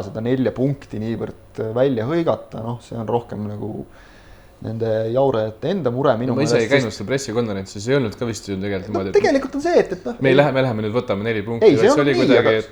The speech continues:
Speaker 1: see oli
Speaker 2: kui
Speaker 1: see
Speaker 2: kõik läheb hästi, siis me võime
Speaker 1: Just.
Speaker 2: võtta neli
Speaker 1: Et no,
Speaker 2: punkti.
Speaker 1: ja, ja, ja selline eesmärk minu meelest pidigi olema selles suhtes, et ei ole mõtet öelda, et, et noh, lähme proovime nii, et väga suurt pakki ei saa, noh, see on ju mõttetu, eks ole, või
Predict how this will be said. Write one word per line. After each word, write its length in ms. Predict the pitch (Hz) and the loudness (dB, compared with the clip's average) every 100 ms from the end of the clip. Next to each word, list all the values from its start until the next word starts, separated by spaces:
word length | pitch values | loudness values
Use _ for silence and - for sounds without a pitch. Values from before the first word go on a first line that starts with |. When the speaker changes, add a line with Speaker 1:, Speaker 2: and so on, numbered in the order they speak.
| - | -4
Speaker 1:
see 140 | 165 | 2
oli 80 | 139 | 6
Speaker 2:
kui 20 | - | 6
Speaker 1:
see 80 | |
Speaker 2:
kõik 80 | 135 | 6
läheb 160 | 135 123 | 4 4
hästi, 360 | 156 151 - 104 | 4 2 -6 -6
siis 100 | 101 | -6
me 120 | 104 | -4
võime 100 | 107 | 2
Speaker 1:
Just. 220 | 160 107 | 2 2
Speaker 2:
võtta 100 | - 101 | -2 -6
neli 100 | 101 | -2
Speaker 1:
Et 80 | - | 0
no, 220 | 202 190 | 2 0
Speaker 2:
punkti. 100 | - 165 | 2 2
Speaker 1:
ja, 60 | 170 | 4
ja, 120 | 185 | 4
ja 80 | - | 4
selline 300 | 220 202 226 | 2 2 2
eesmärk 320 | 247 143 143 | 2 -2 -6
minu 140 | 196 185 | -6 -6
meelest 160 | 170 - - | -8 -14 -12
pidigi 400 | 240 233 147 233 | -10 -10 -6 2
olema 340 | 320 110 107 | 4 4 -2
selles 300 | 107 117 107 | -4 -2 -2
suhtes, 180 | 127 - | -6 -12
et 80 | - | -4
ei 60 | 147 | 0
ole 140 | 139 | 4
mõtet 320 | 202 208 127 208 | 4 2 2 4
öelda, 320 | 156 110 104 | 6 4 -2
et, 140 | - | -4
et 80 | - | -8
noh, 140 | 120 - 104 127 | -8 -6 -4 -2
lähme 240 | 143 131 - | -2 -2 -2
proovime 460 | 143 151 120 107 | 2 2 2 -2
nii, 120 | 123 117 | -2 -4
et 80 | 104 | -4
väga 200 | 117 107 | -4 -4
suurt 160 | 117 - | -6 -4
pakki 420 | - - - - | -2 -2 -6 -14
ei 80 | - | -14
saa, 160 | - - - | -10 -12 -10
noh, 140 | 107 | -14
see 80 | - 120 | -14 -12
on 80 | 117 | -4
ju 60 | |
mõttetu, 400 | 131 - - - - | -4 -4 -14 -18 -16
eks 140 | - | -8
ole, 80 | - | -6
või 100 | - | -6